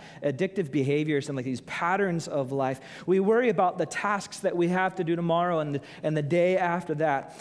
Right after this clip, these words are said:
A-, and I worry that, you know what, what's inside of me is not gonna be strong enough to deal with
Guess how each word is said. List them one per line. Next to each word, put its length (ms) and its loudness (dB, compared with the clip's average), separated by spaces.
A-, 60 -8
and 400 2
I 220 4
worry 400 4
that, 200 2
you 60 2
know 140 2
what, 240 4
what's 420 2
inside 600 2
of 200 0
me 360 2
is 200 2
not 240 2
gonna 180 2
be 160 0
strong 600 2
enough 360 2
to 100 0
deal 320 2
with 420 -2